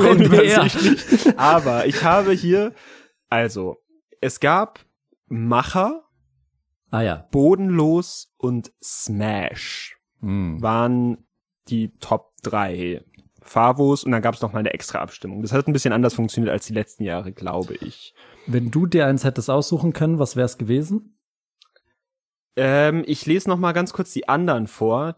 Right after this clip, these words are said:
Speaker 2: die es auch gab.
Speaker 1: Hm.
Speaker 2: Oder ich lese mal alle zehn vor, weil mein, mein Favo wäre nicht in den Top drei gewesen.
Speaker 1: Mhm.
Speaker 2: Also, es gibt Gomme-Mode,
Speaker 1: Mhm.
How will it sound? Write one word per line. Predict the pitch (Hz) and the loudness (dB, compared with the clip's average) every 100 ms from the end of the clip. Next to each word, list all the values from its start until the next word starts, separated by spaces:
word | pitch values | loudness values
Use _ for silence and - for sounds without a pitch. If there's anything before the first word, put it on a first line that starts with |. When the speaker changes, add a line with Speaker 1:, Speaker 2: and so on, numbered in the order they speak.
| - | -10
Speaker 2:
die | |
es | 113 - | -12 -6
auch | 104 143 - - | -2 -2 -2 -6
gab. | 104 123 - | -6 -6 -4
Speaker 1:
Hm. | 135 107 90 90 _ _ _ _ - | -2 -2 -4 -10 _ _ _ _ -4
Speaker 2:
Oder | 131 | 0
ich | 139 | 0
lese | 185 | 2
mal | 160 | 2
alle | 156 151 | 2 2
zehn | 185 190 | 0 -2
vor, | - 185 208 - - | 0 0 0 -4 -6
weil | 123 131 135 - _ _ _ - | 0 2 2 -2 _ _ _ -4
mein, | 131 127 147 160 160 147 - _ _ _ _ _ | 2 4 2 0 -2 -6 -14 _ _ _ _ _
mein | 131 127 151 156 131 | 0 2 2 2 2
Favo | 113 - 120 123 117 120 | -2 -2 2 2 2 0
wäre | 117 117 123 | 2 0 2
nicht | 131 127 - - | 0 -2 -8 -6
in | 117 | -2
den | 110 | -2
Top | 104 98 | -4 -6
drei | - 92 | -4 -2
gewesen. | 92 76 76 - 117 _ | -2 -6 -8 -10 -14 _
Speaker 1:
Mhm. | 117 85 107 101 _ _ | -6 -2 -4 -4 _ _
Speaker 2:
Also, | 101 98 - | -4 -4 -4
es | - - | -6 0
gibt | 127 - - _ - 123 | -2 -2 -20 _ -14 -4
Gomme-Mode, | 117 131 175 180 165 165 196 - - - _ _ _ - | 2 4 4 4 4 2 2 -2 -12 -18 _ _ _ -8
Speaker 1:
Mhm. | 110 90 120 | -6 -4 -6